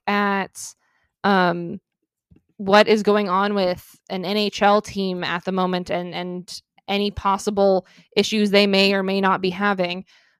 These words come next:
um, and deem that as all of the hockey culture here in Arizona, I, I just feel is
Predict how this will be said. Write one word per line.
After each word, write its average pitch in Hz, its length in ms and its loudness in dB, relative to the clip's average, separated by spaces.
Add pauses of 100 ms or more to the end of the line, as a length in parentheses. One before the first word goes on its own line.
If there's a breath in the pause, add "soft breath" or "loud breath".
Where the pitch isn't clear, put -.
um, 180 520 0 (320)
and 185 420 -2
deem 220 280 2
that 196 280 0
as 180 400 -4
all 196 240 4
of 190 460 -2
the 180 180 -2
hockey 208 420 0
culture 196 460 -2
here 208 260 0
in 202 100 -2
Arizona, 185 680 -2
I, 175 220 -4
I 196 60 -2
just 202 200 -8
feel 226 320 4
is 208 300 0